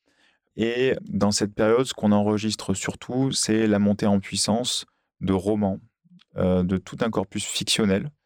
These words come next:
Et le premier roman qui, euh, impulse cette dimension-là, c'est L'Atlantide de Pierre Benoît. Pierre Benoît, imaginant le fait que la cité perdue de l'Atlantide se trouverait en réalité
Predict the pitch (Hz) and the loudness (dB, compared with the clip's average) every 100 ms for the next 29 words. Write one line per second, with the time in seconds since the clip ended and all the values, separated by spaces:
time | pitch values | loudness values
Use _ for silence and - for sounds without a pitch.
0 | _ _ _ _ _ 101 113 117 101 98 | _ _ _ _ _ -2 0 0 0 -2
1 | - 113 123 117 107 110 110 110 104 - | -2 -2 0 0 0 0 0 0 -2 -6
2 | - 92 87 - 107 107 110 104 - 90 | -6 -2 -2 0 -2 -2 -6 -6 -4 -2
3 | 95 92 98 95 90 - 92 110 123 - | -2 -2 2 2 2 0 2 2 0 -2
4 | - 92 107 - 104 - 107 107 - 95 | -2 0 0 0 -2 -2 -4 -4 -2 -2
5 | 95 95 101 147 _ _ _ _ _ _ | 0 0 -2 -8 _ _ _ _ _ _
6 | _ - 110 101 104 104 110 120 117 - | _ -2 0 2 2 2 2 2 -2 -8
7 | _ _ _ 113 117 117 110 113 110 104 | _ _ _ -8 -2 -2 0 0 2 2
8 | 92 117 - 98 92 87 104 104 98 90 | 0 -4 -2 -2 0 0 0 0 0 -2
9 | 95 90 87 90 - 113 - - 92 101 | 0 -2 -2 -4 -4 -4 -4 -4 -2 0
10 | 104 90 90 85 104 113 | 0 0 0 0 0 -2